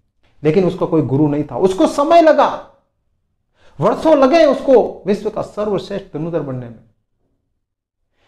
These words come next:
तो आपको भी कोई भी अगर लक्ष्य, मुश्किल लक्ष्य है, तो धैर्य के साथ में बढ़ते जाइए। जब आपके पास धैर्य नहीं होगा, धैर्य खत्म हो जाएगा ना,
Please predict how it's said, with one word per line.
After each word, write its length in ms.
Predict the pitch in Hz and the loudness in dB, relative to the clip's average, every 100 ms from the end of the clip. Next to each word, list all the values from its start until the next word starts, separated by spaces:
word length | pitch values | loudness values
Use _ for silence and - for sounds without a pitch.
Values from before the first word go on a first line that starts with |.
| _ | _
तो 60 | 165 | -6
आपको 640 | - 131 151 175 175 - 160 | -4 -2 0 -2 -4 -8 -4
भी 120 | 156 | -4
कोई 300 | - 156 165 | -6 -6 -4
भी 140 | 156 | -4
अगर 160 | 131 123 | -4 -6
लक्ष्य, 400 | 120 165 - 139 | -8 -10 -10 -10
मुश्किल 580 | 139 202 - 208 139 139 | -6 -6 -4 -6 -4 -8
लक्ष्य 260 | - 123 | -12 -12
है, 160 | 127 131 | -12 -10
तो 100 | 123 | -14
धैर्य 520 | 95 101 165 196 190 | -16 -6 0 0 0
के 160 | 185 135 | -4 -12
साथ 320 | - 127 127 | -16 -18 -16
में 160 | 107 | -18
बढ़ते 300 | 107 - 110 | -18 -20 -20
जाइए। 300 | 98 98 _ _ _ _ _ _ _ _ _ _ _ _ _ _ _ _ _ _ - | -20 -20 _ _ _ _ _ _ _ _ _ _ _ _ _ _ _ _ _ _ -8
जब 120 | 135 | -2
आपके 300 | 135 156 - | 0 0 -2
पास 240 | 131 123 98 - | -8 -8 -8 -4
धैर्य 240 | 135 139 | -2 -2
नहीं 200 | 117 123 | -6 -8
होगा, 240 | 110 104 98 | -10 -12 -14
धैर्य 380 | - 143 139 | -6 -2 -2
खत्म 380 | - - 135 135 | -6 -12 -14 -12
हो 100 | 123 | -12
जाएगा 300 | 123 131 131 | -8 -8 -8
ना, 180 | 131 | -12